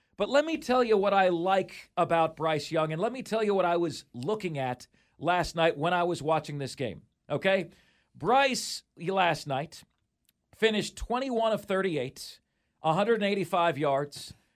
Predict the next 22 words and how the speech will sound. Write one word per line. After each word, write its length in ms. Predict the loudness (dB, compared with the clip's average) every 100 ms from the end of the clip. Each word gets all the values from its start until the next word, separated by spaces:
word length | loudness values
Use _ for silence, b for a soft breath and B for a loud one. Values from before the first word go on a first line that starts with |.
| _
and 120 | -4
he 80 | 0
had 200 | 2 0
no 220 | 0 2
interceptions. 840 | 2 0 -2 -2 -4 -8 -20 -20 -20 _ _ _ -2
An 120 | 0
average 500 | 4 4 2 0 -6
Q 220 | -6 -6
B 180 | -2 2
R 300 | 4 6 4
is 180 | 0 -6
fifty. 560 | -4 -4 -4 -8 -8 -14 _ _ -4
He 120 | 0
had 100 | 0
a 40 |
Q 220 | -2 -4
B 160 | -2 2
R 260 | 4 6 4
of 120 | 2
fifty-six 600 | -4 -4 -6 -8 -8 -10
point 300 | -6 -4 -2
eight. 400 | -6 -10 -20